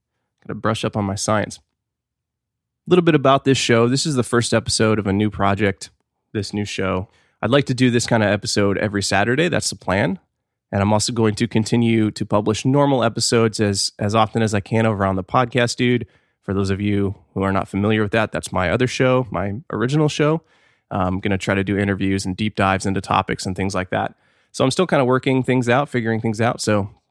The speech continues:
thank you for your patience as I get this, uh, get this show dialed in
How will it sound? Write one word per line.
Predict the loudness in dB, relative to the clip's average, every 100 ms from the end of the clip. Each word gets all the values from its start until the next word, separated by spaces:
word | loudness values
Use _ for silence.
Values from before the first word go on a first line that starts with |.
| _
thank | -2 -2
you |
for | -2 -2
your |
patience | -2 -2 -2 -2 -4
as | -2 0
I | 0 0 -6 _ _ _ _ -2
get | 0
this, | 0 0 0
uh, | 2 0 -2 -4
get | -2
this | -2
show | 0 0
dialed | 2 2 4 2
in | 2 0 -2